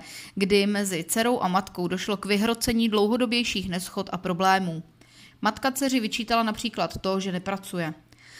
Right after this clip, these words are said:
Dcera chtěla vše ukončit, a proto si došla do dřevníku pro sekeru, kterou matku nečekaně zezadu napadla. Zasadila jí jedenáct ran do hlavy a dvě rány do horních končetin, zřejmě v důsledku toho,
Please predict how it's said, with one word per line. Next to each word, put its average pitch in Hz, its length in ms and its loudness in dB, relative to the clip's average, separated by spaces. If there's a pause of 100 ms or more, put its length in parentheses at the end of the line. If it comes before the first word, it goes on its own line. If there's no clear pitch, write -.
(160)
Dcera 180 300 2
chtěla 240 280 2
vše 254 160 -2
ukončit, 185 640 -2
a 180 220 6
proto 196 260 -4
si 220 140 -4
došla 190 280 -2
do 196 140 -2
dřevníku 190 500 -2
pro 165 180 -8
sekeru, 196 460 -2 (200)
kterou 226 280 2
matku 196 320 -2
nečekaně 180 460 -4
zezadu 170 440 -2 (280)
napadla. 180 720 -2 (520)
Zasadila 233 600 2
jí 226 280 -2
jedenáct 214 540 0
ran 180 200 0
do 180 100 0
hlavy 196 340 0
a 190 120 -2
dvě 190 200 0
rány 180 320 2
do 180 100 0
horních 180 360 0
končetin, 180 600 -4
zřejmě 196 420 0
v - 20 -6
důsledku 190 440 -4
toho, 175 320 0